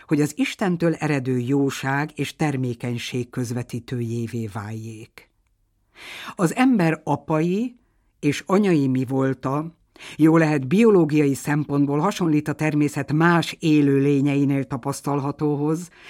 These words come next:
mégis lényegileg és kizárólagosan az Istenhez való hasonlatosságot hordozza. Ezen alapul a család,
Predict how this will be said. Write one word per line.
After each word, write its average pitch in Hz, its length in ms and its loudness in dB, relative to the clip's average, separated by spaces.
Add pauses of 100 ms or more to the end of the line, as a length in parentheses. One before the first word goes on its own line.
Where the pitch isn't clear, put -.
(220)
mégis 190 400 2
lényegileg 185 960 2
és 180 320 -2
kizárólagosan 151 1300 0
az 156 220 -6
Istenhez 139 600 -4
való 135 220 0
hasonlatosságot 143 1120 -4
hordozza. 151 800 -4 (680)
Ezen 202 420 2
alapul 156 600 -2
a 143 80 -2
család, 127 720 -4